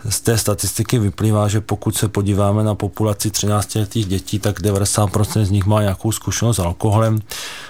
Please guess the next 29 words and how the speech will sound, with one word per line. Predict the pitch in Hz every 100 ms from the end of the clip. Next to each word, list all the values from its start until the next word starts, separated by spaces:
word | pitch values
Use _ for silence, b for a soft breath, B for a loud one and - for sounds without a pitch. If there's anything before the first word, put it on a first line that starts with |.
| B
Většinou, | 101 113 - 151 139
bohužel, | 120 131 127 135
ta | 123
první | 104 117 127
zkušenost | 113 - 113 113 110
s | -
alkoholem | 110 - 113 113 107 110
je |
ze | 107
strany | 107 - 110 123
rodiny, | 107 98 113 117
to | 110
znamená, | 104 107 107 107
že | 104
přijde | - - 107
nějaká | 104 98 - 110
pobídka | 101 95 104 - 104 104 104 B B B
od | 98 101
rodičů, | 107 104 98 113
prarodičů, | 101 92 95 104 92 -
no, | 98 90 101
tak | 98 95
si | - 98
dej | 101
pivo | 101 107 101 104 104 101
po | 95 98
obědě, | 95 104 101 101 104 101 95
ochutnej | 90 - 104 107 110 101
víno. | 104 101 104